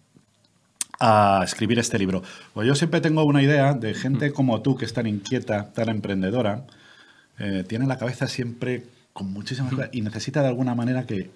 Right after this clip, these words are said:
Speaker 1: que escribirlas y que se vayan, ¿no?
Speaker 2: Sí.
Speaker 1: Y la, realmente la motivación, ¿por qué escribes este libro?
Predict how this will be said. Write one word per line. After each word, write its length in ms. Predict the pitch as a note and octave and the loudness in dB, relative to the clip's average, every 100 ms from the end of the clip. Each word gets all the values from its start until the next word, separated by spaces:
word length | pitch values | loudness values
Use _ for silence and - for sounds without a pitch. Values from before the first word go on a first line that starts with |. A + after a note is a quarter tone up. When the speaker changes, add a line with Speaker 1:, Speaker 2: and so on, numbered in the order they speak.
| - | -6
Speaker 1:
que 320 | F#2+ F2+ E2+ - _ - - | -4 -4 -8 -16 _ -20 -20
escribirlas 800 | - - G2+ A2 C3+ C3+ C3+ C3+ | -16 -10 -4 0 0 0 -2 -4
y 60 | A2+ | -8
que 100 | - | -8
se 160 | - | -6
vayan, 460 | F2+ G2 D#2+ D2 E2+ | -4 -4 -6 -8 -8
¿no? 180 | B2 C#3+ | -8 -8
Speaker 2:
Sí. 300 | - A#2+ A2 G#2 | -8 -6 -4 -4
Speaker 1:
Y 100 | A2+ | -2
la, 160 | A2+ A#2+ | 0 -2
realmente 420 | B2 C#3 F3 F3 | 0 2 2 2
la 80 | D3+ | 2
motivación, 480 | C3 B2 A2+ D3+ | 0 0 -2 -2
¿por 140 | C#3+ C3 | -4 -6
qué 100 | E3+ | -6
escribes 380 | - F#3 B2+ A#2 | -6 -4 -4 -4
este 240 | G#2+ F#2+ | -4 -4
libro? 260 | D#2 D2 | -8 -10